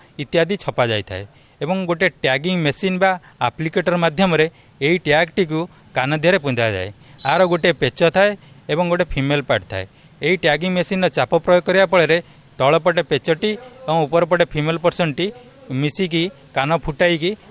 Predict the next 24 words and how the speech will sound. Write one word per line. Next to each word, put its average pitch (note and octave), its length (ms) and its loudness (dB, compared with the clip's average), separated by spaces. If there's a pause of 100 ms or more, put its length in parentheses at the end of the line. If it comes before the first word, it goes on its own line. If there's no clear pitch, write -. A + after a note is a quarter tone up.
(160)
ଗୋଟେ F3+ 340 0 (300)
ଟ୍ୟାଗ୍ D3 260 0 (520)
ଲାଗିଯାଇଥାଏ C3+ 640 0
ଗାଈରେ C#3+ 280 2
ବା F3+ 140 2
ପଶୁଠାରେ। G2 560 -6 (440)
ଏବଂ F3+ 280 0
ଏଇ F#3 200 2
ନମ୍ବରରେ F3+ 600 2
ଯୋଉ F3+ 220 0 (120)
ଆମର D#3+ 180 0
ଟ୍ୟାଗ୍ରେ E3+ 400 0
ଯୋଉ F3+ 100 0
ନମ୍ବରଟି D#3+ 480 0
ଥାଏ, D#3+ 300 0 (360)
ସେଇ F3 200 -2
ନମ୍ବରରୁ E3+ 640 0 (280)
ଆମେ E3 200 0
ଗାଈର D3 340 2
identification D3 840 0
ବା E3+ 200 2 (300)
ଚିହ୍ନଟ C#3 260 0
ପ୍ରକ୍ରିୟା C#3 360 -2
କରିପାରିବା। G2 560 -6